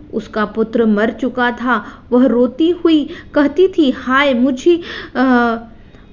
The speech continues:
बूढ़ी माता के सामने मेरा बेटा मर जा रहा है।'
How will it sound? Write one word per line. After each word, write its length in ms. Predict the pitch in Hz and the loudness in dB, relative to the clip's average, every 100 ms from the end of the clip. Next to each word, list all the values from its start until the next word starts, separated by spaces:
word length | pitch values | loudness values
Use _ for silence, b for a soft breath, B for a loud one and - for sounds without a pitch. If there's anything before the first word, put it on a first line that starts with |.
| 262 | -2
बूढ़ी 360 | 311 370 403 | 4 6 6
माता 380 | 370 226 220 359 | 4 2 0 0
के 220 | 370 339 | 0 0
सामने 480 | 330 302 262 262 269 | 0 -2 0 0 2
मेरा 340 | 240 240 254 233 | 4 4 2 2
बेटा 380 | 220 247 311 | 0 0 0
मर 260 | 233 202 277 320 | 0 2 0 -2
जा 280 | 294 294 285 | -2 0 0
रहा 300 | 277 269 277 | 0 -2 -2
है।' 280 | 262 240 | -2 -4